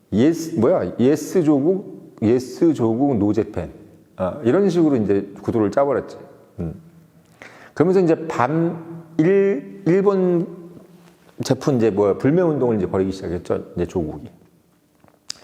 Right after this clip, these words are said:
아시겠지만 조국이라는 사람은 그야말로 내로남불한 사람이잖아요. 이게 보-, 자유우파가 싫어하는 두 가지 종류의 인간이 있는데 하나는 이재명이고 하나는 조국이잖아. 응?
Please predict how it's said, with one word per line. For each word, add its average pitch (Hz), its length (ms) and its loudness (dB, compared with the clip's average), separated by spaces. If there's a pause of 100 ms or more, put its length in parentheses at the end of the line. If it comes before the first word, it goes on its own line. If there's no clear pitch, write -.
(920)
아시겠지만 196 520 2
조국이라는 180 600 2
사람은 156 760 0
그야말로 139 720 2
내로남불한 117 680 0
사람이잖아요. 95 680 -6 (260)
이게 92 200 -4
보-, 147 260 2
자유우파가 151 1000 0 (320)
싫어하는 214 480 0
두 - 160 -6
가지 147 200 2
종류의 127 360 0
인간이 98 260 0
있는데 92 200 -2
하나는 165 520 0
이재명이고 107 540 0
하나는 147 360 -2
조국이잖아. 98 580 -6 (760)
응? 131 100 -6